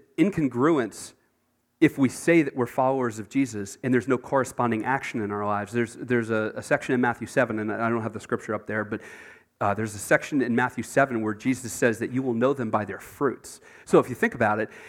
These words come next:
if you walk up to a tree and you see apples on it, what kind of tree is it? It's an apple tree. If you see peaches on it, it's a peach tree. If you see blueberries on a bush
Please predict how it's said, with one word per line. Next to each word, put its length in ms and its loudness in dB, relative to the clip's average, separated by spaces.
if 100 2
you 80 2
walk 300 4
up 80 0
to 120 0
a 40 4
tree 340 2
and 80 2
you 80 -2
see 160 0
apples 320 0
on 180 -4
it, 140 -6
what 80 -4
kind 140 0
of 60 -6
tree 220 -2
is 180 -12
it? 120 -20
It's 120 -20
an 60 -6
apple 280 2
tree. 280 -14
If 180 -6
you 40 -2
see 160 -6
peaches 400 -4
on 200 -4
it, 120 -6
it's 140 -20
a 20 -20
peach 300 -2
tree. 300 -16
If 100 2
you 60 -4
see 160 2
blueberries 560 4
on 100 2
a 40 0
bush 520 0